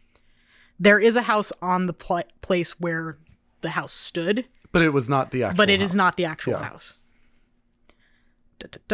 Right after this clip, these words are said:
Speaker 1: da.
Speaker 2: The arson case
Speaker 1: Yeah.
Speaker 2: remains open to this day.
Speaker 1: Yes, not, we,
Speaker 2: Yeah.
Speaker 1: we know perfectly well who killed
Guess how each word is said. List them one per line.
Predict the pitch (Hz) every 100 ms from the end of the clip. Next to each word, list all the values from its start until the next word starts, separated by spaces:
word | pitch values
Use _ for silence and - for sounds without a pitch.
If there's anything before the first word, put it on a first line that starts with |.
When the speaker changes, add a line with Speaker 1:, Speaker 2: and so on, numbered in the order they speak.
| 214 214
Speaker 1:
da. | 214 - -
Speaker 2:
The | 143 202 202
arson | 175 185 - 143 120
case | - 107 - - - _ -
Speaker 1:
Yeah. | 190
Speaker 2:
remains | 156 147 131
open | 120 113 113
to | 107
this | 101
day. | - 220
Speaker 1:
Yes, | 185 160 196
not, | 180 165 -
we, | 175 190
Speaker 2:
Yeah. | 175 131
Speaker 1:
we | 190
know | 185
perfectly | 175 185 175 175
well | 170 151
who | 156
killed | - 151 147